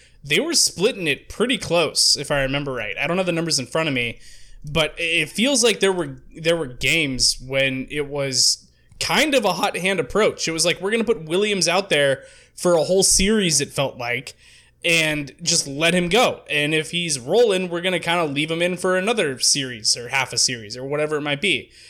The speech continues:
So I don't know that they are just dead set on being like, "Aaron Jones is our number one running back, and we wanna give him eighteen carries and four targets a game."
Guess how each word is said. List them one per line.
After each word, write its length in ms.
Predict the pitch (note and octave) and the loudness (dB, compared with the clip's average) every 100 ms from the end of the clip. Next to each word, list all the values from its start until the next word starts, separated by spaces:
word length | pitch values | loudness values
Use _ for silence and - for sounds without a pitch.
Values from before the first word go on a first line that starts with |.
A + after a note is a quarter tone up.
| - - | -20 -8
So 360 | - G3 F#3+ - - _ | 0 2 2 -2 -12 _
I 180 | F3 A3+ | 0 2
don't 280 | C#4 D4+ - - - | 2 -2 -4 -12 -10
know 460 | F#3 F3+ G3 G#3+ | -4 2 4 4
that 320 | G3 F3+ D#3+ D#3 | 2 -2 -2 0
they 240 | E3+ F3+ | 2 2
are 200 | D#3+ E3 | 2 0
just 640 | D#3+ E3+ D#3 - - D3+ | 2 0 0 0 -6 -10
dead 220 | D#3+ F3 F3 | -2 0 2
set 280 | - F#3 | 4 2
on 120 | D#3+ D#3+ | 0 -2
being 240 | F#3 F3+ | -2 0
like, 240 | E3 D3+ - | -2 -2 -4
"Aaron 280 | E3+ A#3+ | -2 0
Jones 280 | G3 A3+ A3 | 0 0 0
is 120 | F3 | 2
our 100 | F3 | 2
number 240 | F#3 F3+ E3+ | 2 -2 -2
one 220 | E3 D3 | -2 -2
running 220 | C3 B2+ | -4 -4
back, 280 | C3 F3+ - - - | -2 -2 -2 -14 -18
and 160 | - D#3 | -10 -6
we 80 | E3 | -4
wanna 280 | F3+ F3+ E3+ | -2 0 0
give 180 | E3 D#3 | 0 0
him 180 | D#3+ | -2
eighteen 420 | - D3 C#3 D3+ C#3+ | -2 -2 -2 -4 -4
carries 400 | C#3 C3+ C#3+ C#3 | -4 -4 -4 -4
and 120 | C3 | -6
four 140 | C3+ | -10
targets 380 | B2+ C3 B2 A#2+ | -8 -10 -6 -4
a 40 | |
game." 240 | D#3+ C4 | 0 0